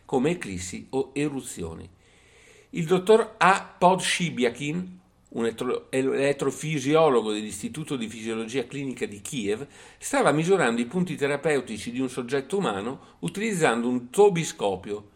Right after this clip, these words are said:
strumento che misura la conducibilità elettrica nei punti utili all'acupuntura. Egli notò che le anomalie di tensione nell'acupuntura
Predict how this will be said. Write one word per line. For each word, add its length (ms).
strumento 600
che 120
misura 440
la 120
conducibilità 720
elettrica 520
nei 140
punti 320
utili 340
all'acupuntura. 800
Egli 380
notò 640
che 100
le 100
anomalie 580
di 160
tensione 720
nell'acupuntura 880